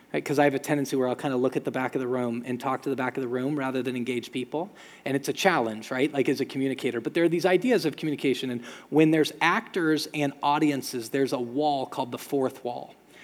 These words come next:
And it's the moment when actors break the wall and you feel like no longer are they performing for you or you're in a monologue of them to you, but you're now engaged in a dialogue. Great. Movies do this. Comedians are amazing at this.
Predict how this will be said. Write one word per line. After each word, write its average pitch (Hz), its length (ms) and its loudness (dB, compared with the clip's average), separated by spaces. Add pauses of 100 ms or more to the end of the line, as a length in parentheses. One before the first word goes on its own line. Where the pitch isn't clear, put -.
(280)
And 143 100 0
it's 139 160 0
the 156 80 4
moment 160 460 6
when 139 160 0 (100)
actors 151 460 2
break 143 340 4
the 165 100 2
wall 139 280 4
and 123 120 2
you 147 120 6
feel 147 220 2
like 127 180 0
no 143 160 4
longer 143 380 0
are 120 40 0
they 127 140 2
performing 143 560 -2
for 147 160 -4
you 147 180 4
or 131 80 2
you're 135 220 2
in 135 180 -2
a 117 60 2
monologue 131 680 2
of 113 140 -4
them 127 220 0
to 123 60 -2
you, 127 300 0 (180)
but 143 120 -2
you're 139 100 4
now 139 260 4
engaged 131 460 0
in 123 100 -6
a 120 60 -4
dialogue. 110 420 -2
Great. 123 240 -4
Movies 160 300 2
do 156 120 0
this. 135 180 -2
Comedians 131 520 0
are 123 60 -4
amazing 117 420 -4
at 113 140 -14
this. - 240 -12